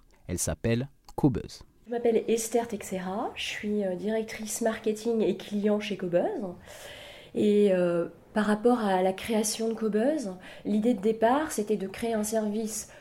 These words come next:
Speaker 2: fait par un passionné de musique, pour des passionnés de musique. En l'occurrence, Yves Rizel, qui est le fondateur de Cobuzz,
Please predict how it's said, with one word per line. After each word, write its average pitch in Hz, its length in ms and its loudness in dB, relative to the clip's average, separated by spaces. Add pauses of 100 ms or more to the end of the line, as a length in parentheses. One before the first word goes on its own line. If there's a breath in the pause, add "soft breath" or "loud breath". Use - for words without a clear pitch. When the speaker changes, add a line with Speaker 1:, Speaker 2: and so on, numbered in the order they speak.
(160 loud breath)
Speaker 2:
fait - 260 4
par 247 200 4
un 208 80 2
passionné 208 440 0
de 202 60 0
musique, 196 440 -2 (460 soft breath)
pour 277 220 4
des 240 100 6
passionnés 220 380 0
de 214 60 4
musique. 180 400 -2 (440 loud breath)
En - 100 2
l'occurrence, 226 600 2 (240)
Yves 214 180 0
Rizel, 220 380 4
qui 214 100 -6
est 190 40 -2
le - 60 -10
fondateur 196 420 -2
de 175 80 -6
Cobuzz, 196 560 -2